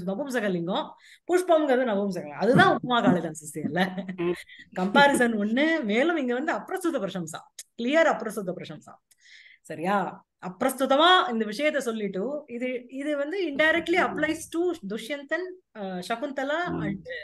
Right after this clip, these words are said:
Speaker 2: ம்.
Speaker 1: and வந்து அந்த
Speaker 2: ஆமா.
Speaker 1: அங்குலி.
Speaker 2: அந்த புஷ்பம்.
Speaker 1: ஆ,
Speaker 2: ம்.
Speaker 1: ஆமா.
Speaker 2: ருத்-,
Speaker 1: ஆமா.
Speaker 2: ம்.
Speaker 1: அப்புறம்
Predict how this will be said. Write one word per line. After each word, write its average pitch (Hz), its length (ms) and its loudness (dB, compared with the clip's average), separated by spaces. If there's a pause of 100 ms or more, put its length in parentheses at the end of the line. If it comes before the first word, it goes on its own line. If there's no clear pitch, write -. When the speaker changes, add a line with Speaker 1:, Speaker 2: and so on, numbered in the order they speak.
(240)
Speaker 2:
ம். 160 460 -8
Speaker 1:
and 180 200 -4
வந்து 185 240 -4
அந்த 190 180 0
Speaker 2:
ஆமா. - 20 -2
Speaker 1:
அங்குலி. - 380 2 (120)
Speaker 2:
அந்த 185 180 2
புஷ்பம். 180 800 -2
Speaker 1:
ஆ, 190 40 0
Speaker 2:
ம். 180 240 2
Speaker 1:
ஆமா. 165 260 2
Speaker 2:
ருத்-, - 840 -4
Speaker 1:
ஆமா. 143 220 -12 (160)
Speaker 2:
ம். 180 180 -4 (200)
Speaker 1:
அப்புறம் - 360 -12